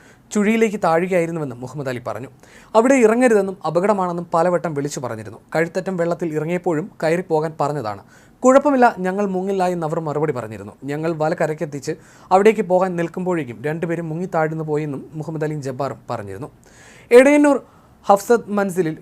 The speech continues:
ഷെഹർബാനയും ചക്കരക്കല്ല് നാലാം പീടിക ശ്രീലക്ഷ്മി ഹൗസിൽ സൂര്യയും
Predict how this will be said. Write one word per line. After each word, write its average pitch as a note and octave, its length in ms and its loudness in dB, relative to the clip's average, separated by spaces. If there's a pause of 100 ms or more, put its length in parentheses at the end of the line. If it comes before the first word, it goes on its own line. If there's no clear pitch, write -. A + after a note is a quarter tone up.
ഷെഹർബാനയും F3+ 640 -2
ചക്കരക്കല്ല് G3 540 0
നാലാം F3+ 300 4
പീടിക F3+ 220 -2
ശ്രീലക്ഷ്മി E3+ 520 -4
ഹൗസിൽ E3 320 -6
സൂര്യയും D3+ 440 -4